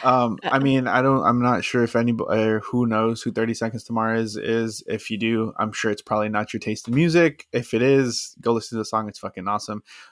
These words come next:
Speaker 1: Watch
Speaker 2: Which
Speaker 1: the
Speaker 2: one?
Speaker 1: video too. Um, the, the, uh,
Speaker 2: I was just gonna say, you're saying watch the video, but we gotta see which one. I don't
Speaker 1: Yeah.
Speaker 2: remember.
Speaker 1: Do you
Speaker 2: The
Speaker 1: remember, uh, what the fuck is it? Beautiful Lie.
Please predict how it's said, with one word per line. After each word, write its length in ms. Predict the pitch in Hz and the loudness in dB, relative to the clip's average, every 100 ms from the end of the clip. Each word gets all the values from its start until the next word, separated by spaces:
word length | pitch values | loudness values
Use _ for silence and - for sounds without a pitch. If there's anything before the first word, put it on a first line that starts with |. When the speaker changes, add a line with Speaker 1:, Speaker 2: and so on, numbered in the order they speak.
| _ | _
Speaker 1:
Watch 140 | 123 131 | -2 -2
Speaker 2:
Which 40 | |
Speaker 1:
the 40 | 127 | 0
Speaker 2:
one? 60 | |
Speaker 1:
video 220 | 123 123 117 | 4 4 4
too. 380 | - 127 139 - _ _ _ _ - | 2 0 0 -6 _ _ _ _ -2
Um, 680 | 110 101 101 101 101 - - _ _ | 2 2 0 -2 -4 -10 -20 _ _
the, 160 | 104 107 - _ | -8 -8 -8 _
the, 180 | - 107 104 _ - | -8 -6 -6 _ -2
uh, 540 | 107 104 98 107 113 | 2 2 0 -2 -8
Speaker 2:
I 20 | - _ _ _ _ _ _ _ _ | -16 _ _ _ _ _ _ _ _
was 120 | 233 226 | -4 2
just 140 | 226 | 4
gonna 160 | 226 214 | 4 2
say, 200 | 226 202 | 2 2
you're 80 | |
saying 220 | 214 226 208 | 2 2 4
watch 220 | 202 - | 2 0
the 80 | 190 | -4
video, 340 | 196 196 190 | -2 0 0
but 100 | 185 | -2
we 100 | 180 185 | -6 -4
gotta 240 | 180 185 | -4 -4
see 180 | - 185 | -6 -10
which 220 | - - | -8 -8
one. 160 | - - | -10 -4
I 80 | 190 | -2
don't 80 | 180 | 2
Speaker 1:
Yeah. 220 | 120 107 | 4 2
Speaker 2:
remember. 260 | - 214 - _ _ _ | 0 -8 -12 _ _ _
Speaker 1:
Do 80 | 196 | 2
you 60 | 190 | 4
Speaker 2:
The 120 | 131 | 4
Speaker 1:
remember, 360 | 127 123 - - 117 | 4 2 -2 -8 -12
uh, 340 | 113 110 104 - - _ _ _ _ | -10 -12 -14 -18 -20 _ _ _ _
what 120 | _ | _
the 60 | - | -20
fuck 260 | - - - | -20 -20 -16
is 100 | - | -16
it? 140 | 113 | 0
Beautiful 320 | 131 147 123 | 4 4 4
Lie. 300 | 110 95 110 | 2 0 -8